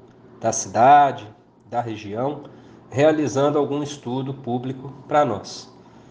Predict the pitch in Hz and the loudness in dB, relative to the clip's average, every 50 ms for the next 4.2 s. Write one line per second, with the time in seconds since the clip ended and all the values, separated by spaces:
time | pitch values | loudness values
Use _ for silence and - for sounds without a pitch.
0 | - - - - - 135 147 147 139 151 151 - - - - 151 165 175 165 143 | -20 -20 -12 -8 -4 -2 -2 0 -2 -2 -4 -6 -4 0 2 4 4 2 0 -4
1 | - - 139 123 117 110 127 139 156 160 151 143 156 147 - 156 139 156 165 - | -4 -2 -2 -2 -2 -2 -2 -2 -2 -2 -4 -4 -6 -6 -6 -4 -2 -2 -2 2
2 | 143 160 185 190 165 160 151 147 151 147 - - - - - 127 113 104 120 123 | 4 4 4 4 2 2 0 0 -2 -4 -6 -10 -12 -4 -2 -2 0 4 4 6
3 | 135 143 151 143 120 110 117 117 - - - - - 127 135 147 151 147 151 156 | 6 6 4 2 -2 -6 -6 -8 -8 -8 -10 -4 -2 2 2 2 2 0 -4 -8
4 | 151 - - - | -12 -14 -18 -20